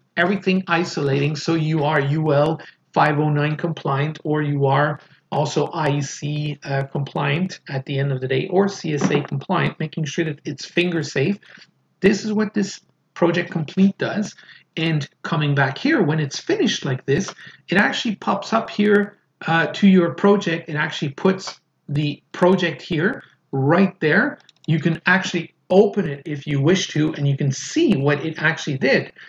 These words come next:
It really took these five terminals and added the individual clip fix,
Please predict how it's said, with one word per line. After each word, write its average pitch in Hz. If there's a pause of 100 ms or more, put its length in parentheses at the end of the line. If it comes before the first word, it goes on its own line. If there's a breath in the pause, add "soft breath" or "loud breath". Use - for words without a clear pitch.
(220 loud breath)
It 190
really 254
took -
these 185
five 226
terminals 240 (360 loud breath)
and 196
added 208
the 185 (640)
individual 208 (460)
clip -
fix, -